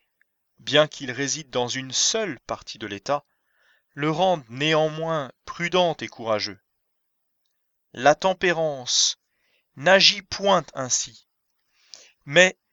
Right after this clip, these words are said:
répandue dans tout le corps de l'État, elle établit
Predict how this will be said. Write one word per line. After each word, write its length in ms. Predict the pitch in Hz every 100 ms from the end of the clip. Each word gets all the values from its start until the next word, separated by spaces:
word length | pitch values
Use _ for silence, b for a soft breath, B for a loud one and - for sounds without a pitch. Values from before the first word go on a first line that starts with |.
| _ _ _ -
répandue 640 | 147 208 208 214 214 233
dans 220 | 175 160 _ -
tout 400 | 262 247 226 170
le 160 | 147 143
corps 460 | - 196 185 165 135
de 80 |
l'État, 460 | 120 117 - 113 95 _ _ _ _ _ _ _ _ -
elle 380 | 185 196 196 - -
établit 680 | 214 - 214 202 220 220